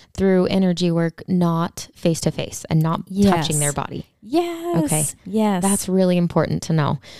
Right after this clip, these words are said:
Speaker 1: So how, I, we're jumping the gun a little bit, but how would these people contact you?
Speaker 2: I have, um,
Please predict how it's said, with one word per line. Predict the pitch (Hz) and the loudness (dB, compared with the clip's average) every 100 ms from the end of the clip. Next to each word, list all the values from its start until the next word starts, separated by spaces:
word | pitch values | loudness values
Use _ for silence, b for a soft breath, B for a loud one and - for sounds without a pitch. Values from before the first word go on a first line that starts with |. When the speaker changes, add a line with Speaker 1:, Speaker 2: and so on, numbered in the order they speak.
| B B | B B
Speaker 1:
So | - 214 202 - | 2 4 4 0
how, | - - 196 214 262 277 - | -8 0 2 4 2 0 -2
I, | 196 208 | -4 -2
we're | - 196 202 | -2 -2 2
jumping | 226 262 226 | 2 2 2
the | 202 | 2
gun | 196 180 | 4 2
a | |
little | 170 175 190 | 2 0 2
bit, | 175 170 | 0 0
but | - 165 | 0 0
how | - - 185 | 0 2 2
would | 185 185 | 2 0
these | 196 - | -2 -2
people | 185 185 | -2 -2
contact | 175 165 170 165 - - | 0 2 2 -2 -8 -8
you? | - 175 _ b b b b | -6 -6 _ b b b b
Speaker 2:
I | 214 226 | 0 0
have, | 202 226 226 214 - | 0 0 -2 -4 -4
um, | 190 180 | -2 -2